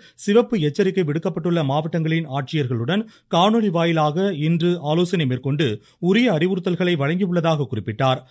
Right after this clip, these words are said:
அனைத்து துறைகளும் ஒருங்கிணைந்து பணியாற்ற உத்தரவிட்டிருப்பதாகவும் அவர் தெரிவித்துள்ளார்.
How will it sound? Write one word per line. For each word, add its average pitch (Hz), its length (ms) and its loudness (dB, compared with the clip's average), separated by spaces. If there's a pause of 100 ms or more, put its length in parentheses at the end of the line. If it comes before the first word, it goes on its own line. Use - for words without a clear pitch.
(140)
அனைத்து 156 380 0
துறைகளும் 147 500 0
ஒருங்கிணைந்து 165 500 0
பணியாற்ற 160 600 0
உத்தரவிட்டிருப்பதாகவும் 147 1040 -2
அவர் 151 260 -2
தெரிவித்துள்ளார். 127 640 0